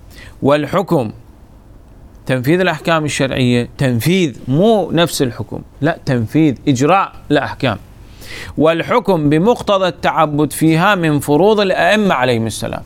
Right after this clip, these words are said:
هذا تنفيذ الأحكام من فروض الأئمة، إقامة الحدود وتعزيرات، زين، من فروض الأئمة عليهم السلام المختصة بهم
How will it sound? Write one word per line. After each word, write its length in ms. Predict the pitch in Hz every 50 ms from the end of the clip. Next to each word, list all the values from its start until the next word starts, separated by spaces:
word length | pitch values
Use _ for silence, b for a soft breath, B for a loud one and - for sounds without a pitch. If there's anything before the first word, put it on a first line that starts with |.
| - - -
هذا 220 | 127 147 151 143
تنفيذ 440 | 127 - 139 131 127 110 156 156 147
الأحكام 400 | 139 139 135 131 - 180 196 202
من 160 | 185 165 156
فروض 580 | 135 - 151 160 175 190 202 202 190 208 208 190 - - - 131
الأئمة، 420 | 143 139 127 117 147 147 131 117 -
إقامة 420 | - 147 - 165 180 180 170 156 127
الحدود 600 | 160 151 131 131 151 151 156 156 175 180 170 165
وتعزيرات، 840 | 165 151 - 151 135 123 135 123 127 139 139 139 156 185 180 170 156 - 165 165 160 - B B B B B B B B B B B
زين، 320 | 117 113 127 143 156 151 - B B B B 101 98 B
من 420 | 139 151 185 208 226 226 220 190 - - - - -
فروض 380 | - 170 180 196 220 233 220
الأئمة 460 | 220 202 185 180 190 202 196 180 160
عليهم 280 | 127 120 131 127 127 120
السلام 340 | 120 - - - 101 - - - - - - - -
المختصة 800 | - 156 165 165 170 170 160 - - 196 214 226 - - - -
بهم 380 | 180 185 202 185 170 147 120